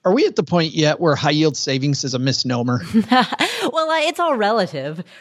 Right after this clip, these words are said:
Speaker 2: Relatively
Speaker 1: <laughs>
Speaker 2: high yield. <laughs>
Speaker 1: Well, that's what they should call it, is relatively high yield, or doesn't suck as bad as your bank yield.
Speaker 2: Yeah. <laughs>
Speaker 1: Okay, something.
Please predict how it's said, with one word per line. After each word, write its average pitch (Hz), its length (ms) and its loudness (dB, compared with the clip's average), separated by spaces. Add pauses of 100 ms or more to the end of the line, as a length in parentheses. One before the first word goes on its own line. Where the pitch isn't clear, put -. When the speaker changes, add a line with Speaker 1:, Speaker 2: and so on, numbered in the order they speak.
Speaker 2:
Relatively 262 880 2
Speaker 1:
<laughs> 156 100 -2
Speaker 2:
high 156 120 2
yield. 147 500 0
<laughs> - 400 -6
Speaker 1:
Well, - 680 -4
that's 302 220 -2
what 294 140 0
they 226 120 0
should 202 240 -2
call 208 220 2
it, 196 60 2
is 139 120 -2
relatively 190 640 0
high 160 180 0
yield, 160 380 0
or 139 160 -2 (380)
doesn't 185 300 2
suck 175 340 0
as 147 160 2
bad 156 320 2
as 147 140 0
your 147 100 0
bank 139 400 0
yield. 131 520 0
Speaker 2:
Yeah. 254 1000 -2
<laughs> - 20 -2
Speaker 1:
Okay, 156 300 0
something. 123 680 -2